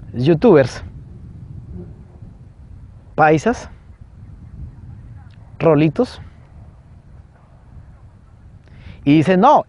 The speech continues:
es que Daniel Samper está desprestigiando este grandioso trabajo, este glorioso trabajo de ser youtuber, de ser partner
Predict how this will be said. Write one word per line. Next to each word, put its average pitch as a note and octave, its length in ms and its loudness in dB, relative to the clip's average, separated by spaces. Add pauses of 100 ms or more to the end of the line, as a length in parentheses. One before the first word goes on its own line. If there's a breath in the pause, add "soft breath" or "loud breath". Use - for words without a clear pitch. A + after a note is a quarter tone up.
(100)
es D#3+ 220 -2
que - 280 0
Daniel D3+ 520 2
Samper F#3 560 0
está E3+ 360 0
desprestigiando F3 1160 0 (1040 soft breath)
este E3 340 -2
grandioso F#3+ 920 2
trabajo, B2+ 440 -2 (920)
este D#3 360 -2
glorioso F#3 680 4
trabajo C#3+ 460 2 (360 soft breath)
de D3 100 0
ser D3+ 300 0 (100)
youtuber, E3 540 2 (420 soft breath)
de C#3 80 -2
ser D#3 180 0
partner C#3 540 0